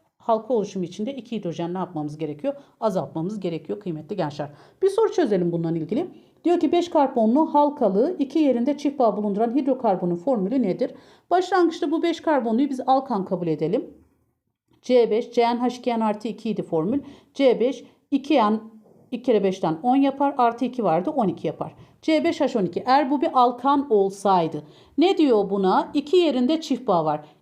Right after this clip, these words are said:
İki yerinde çift bağ varsa şayet iki kere ikiden dört tane hidrojen azaltacağız. O zaman ne olur? C beş H sekiz olur. Sonra bir de demiş ki halkalı. Halkalı olduğu için iki hidrojen daha azaltacağız. Ne olur? C beş H altı olur bunun formülü kıymetli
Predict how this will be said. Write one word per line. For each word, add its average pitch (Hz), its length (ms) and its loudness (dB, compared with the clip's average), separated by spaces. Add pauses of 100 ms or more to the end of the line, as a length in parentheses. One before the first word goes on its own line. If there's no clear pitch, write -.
İki 381 200 2
yerinde 302 340 2
çift 320 280 -4
bağ 233 200 4
varsa 302 360 2
şayet 359 640 0 (340)
iki 302 240 0
kere 208 220 2
ikiden 294 480 0
dört 320 260 0
tane 214 220 2
hidrojen 254 380 0
azaltacağız. 180 680 -2
O 262 80 0
zaman 285 280 4
ne 277 60 4
olur? 254 260 2
C 220 300 2
beş 277 260 -2 (360)
H 226 160 0
sekiz 180 420 -4
olur. 143 280 -6 (540)
Sonra 339 320 2
bir 320 80 2
de 349 140 2
demiş 370 220 2
ki 294 60 0
halkalı. 226 520 0
Halkalı 285 440 2
olduğu 359 140 0
için 349 160 -4
iki 302 180 -2
hidrojen 185 400 0
daha 160 200 0
azaltacağız. 165 640 -2 (100)
Ne 277 60 0
olur? 262 300 0
C 202 300 0
beş 277 260 -2 (200)
H 214 280 0
altı 190 380 -2 (240)
olur 214 300 -2
bunun 190 240 -2
formülü 180 520 -4
kıymetli 170 580 -4